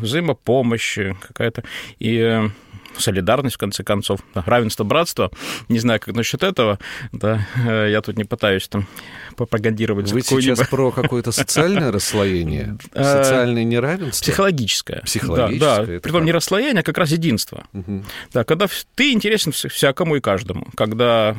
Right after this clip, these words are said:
Speaker 1: ты в городе не интересен никому, в-, каждый в своей клеточке находится, думает только о себе,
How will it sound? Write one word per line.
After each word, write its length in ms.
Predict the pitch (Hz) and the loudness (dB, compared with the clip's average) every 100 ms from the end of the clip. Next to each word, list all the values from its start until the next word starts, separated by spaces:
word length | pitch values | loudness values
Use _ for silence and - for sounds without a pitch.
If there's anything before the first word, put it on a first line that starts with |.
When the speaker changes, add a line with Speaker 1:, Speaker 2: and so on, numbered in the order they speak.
| - | -2
Speaker 1:
ты 60 | |
в 80 | 113 | 0
городе 300 | 127 117 107 | 2 2 2
не 100 | 120 | 2
интересен 400 | 127 127 120 127 | 2 0 0 0
никому, 380 | 131 160 214 285 | -2 0 0 0
в-, 160 | - - | -2 0
каждый 320 | 175 156 143 | 0 0 -2
в 60 | |
своей 360 | - - 131 143 | -2 0 0 0
клеточке 440 | 123 120 104 - | 0 0 0 -2
находится, 520 | 120 143 208 180 135 117 | 0 0 0 -2 -2 -2
думает 280 | 127 123 113 | 0 0 0
только 200 | 110 107 | -2 -2
о 40 | |
себе, 320 | - 139 180 | -2 -2 -2